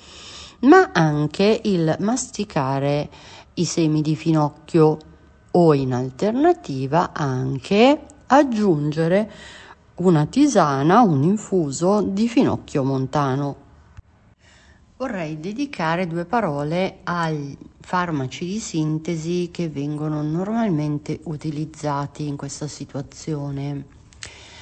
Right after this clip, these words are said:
ricordando sempre che questa medicina hildegardiana non è medicina alternativa, ma integrativa.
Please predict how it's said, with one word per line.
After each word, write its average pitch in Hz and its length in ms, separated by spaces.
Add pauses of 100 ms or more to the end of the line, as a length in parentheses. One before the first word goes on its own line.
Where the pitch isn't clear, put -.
(640)
ricordando 233 580
sempre 180 460
che 165 160
questa 190 360
medicina 156 560
hildegardiana 151 960
non 190 400
è 160 240
medicina 160 720
alternativa, 143 920
ma 131 220
integrativa. 135 1200